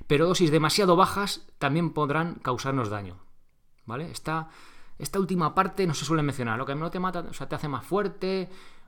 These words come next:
un poco de algo malo, un poco de veneno es bueno porque nos adaptamos, pero si no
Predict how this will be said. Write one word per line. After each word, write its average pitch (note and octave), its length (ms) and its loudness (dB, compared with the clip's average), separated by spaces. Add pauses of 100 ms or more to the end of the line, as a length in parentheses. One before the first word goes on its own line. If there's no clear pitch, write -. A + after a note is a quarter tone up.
un E3 340 2
poco D#3+ 340 0
de D3 220 0
algo D3 240 0
malo, E3 220 4
un C#3+ 80 2
poco E3 200 2
de D3+ 100 2
veneno D3+ 280 0
es A#2+ 60 -4
bueno E3 260 2
porque C#3+ 160 -4
nos C#3 160 -6
adaptamos, F#3+ 800 0 (440)
pero G3 380 2
si D3 260 2
no F3+ 280 4